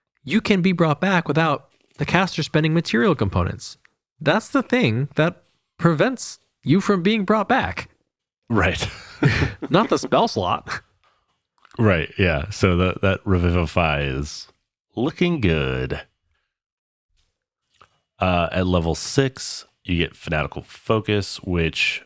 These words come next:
Speaker 2: uh, when you rage, if you fail a saving throw, you can re-roll it and use the new one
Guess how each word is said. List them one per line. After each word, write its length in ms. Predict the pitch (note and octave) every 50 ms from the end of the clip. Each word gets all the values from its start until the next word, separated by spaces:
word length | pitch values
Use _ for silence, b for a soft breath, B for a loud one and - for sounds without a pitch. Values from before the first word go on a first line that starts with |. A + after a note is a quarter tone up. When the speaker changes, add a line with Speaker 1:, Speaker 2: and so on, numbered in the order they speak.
| -
Speaker 2:
uh, 400 | - E2+ D#2+ D#2 D2+ D2 C#2+ C2+ - - _
when 320 | - F2 E2 F2 E2+ E2+ E2
you 300 | D#2+ D#2 D#2 D2+ D2 C#2 D2+ D2+
rage, 720 | E2 G#2 A2 A2+ A2+ A2 A2 G#2+ G#2+ G#2 G2+ - - - -
if 160 | - - - -
you 80 | E2+
fail 260 | - - F2+ E2 D2
a 60 | D2 -
saving 400 | - - G#2+ G#2+ G2+ G#2 G2+ F2+
throw, 220 | - - G2 F#2
you 140 | F2+ E2+ D#2
can 180 | - - D2
re-roll 460 | C#2 C#2 C#2 B1+ C2+ D#2 E2 E2+ E2+ E2+
it 300 | E2 D#2 - - - - - -
and 120 | - C#2+
use 200 | C#2 C#2 C2+ -
the 60 | - -
new 160 | C2+ D3 D3
one 320 | C#3+ C#3 C#3 G2 C2+ -